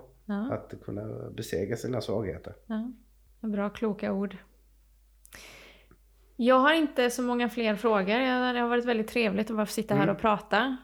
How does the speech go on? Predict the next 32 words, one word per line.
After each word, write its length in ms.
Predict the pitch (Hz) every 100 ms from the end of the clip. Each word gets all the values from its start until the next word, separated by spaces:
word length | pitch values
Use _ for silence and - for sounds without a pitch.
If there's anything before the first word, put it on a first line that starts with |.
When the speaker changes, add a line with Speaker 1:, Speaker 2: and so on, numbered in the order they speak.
| -
Speaker 1:
Få 160 | - 233
mer 180 | 220 214
förståelse 560 | 240 233 208 214 208
om 60 | 208
din 160 | 208
roll 180 | 208 196
som 160 | 190 196
regionchef, 760 | 190 202 208 196 - 190 254 262
men 140 | 262
också 220 | 233 226
lite 260 | 220 214 220
mer, 420 | 208 202 196 208
vem 360 | 214 202 208 202
är 160 | 196 190
Mikael? 540 | 208 190 - 196 269
Speaker 2:
Mm. 200 | 127 139 - _ _ _
Speaker 1:
Jättespännande. 960 | 208 220 220 196 - 185 185 185 233 294 - - - - - - - _ _
Jag 220 | 240 269
har 260 | 339 269 247
en 140 | 247
sån 120 | 262
här 160 | 247 220
fem 300 | - 233 214
snabba 560 | 226 254 254 214 294
som 240 | 269 285 247
jag 120 | 233
tänker 260 | 220 196 208
att 120 | 208
vi 40 |
ska 140 | 190 -
avsluta 580 | 220 202 190 180 196
med. 400 | 214 160 220 226